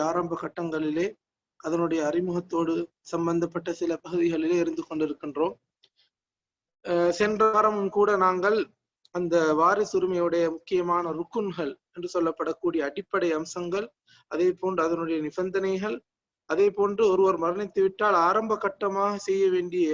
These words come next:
சொத்துகள் பங்கீடு செய்வதற்கு முன்னால் செய்ய வேண்டிய காரண காரியங்களை எல்லாம் அதனுடைய,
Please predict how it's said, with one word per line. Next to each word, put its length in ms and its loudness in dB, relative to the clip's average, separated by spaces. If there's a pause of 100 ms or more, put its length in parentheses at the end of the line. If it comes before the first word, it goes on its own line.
(160)
சொத்துகள் 520 -4
பங்கீடு 500 -4
செய்வதற்கு 580 -4
முன்னால் 480 -2 (400)
செய்ய 300 2
வேண்டிய 360 2 (460)
காரண 360 -2
காரியங்களை 600 -2
எல்லாம் 320 -2
அதனுடைய, 440 -2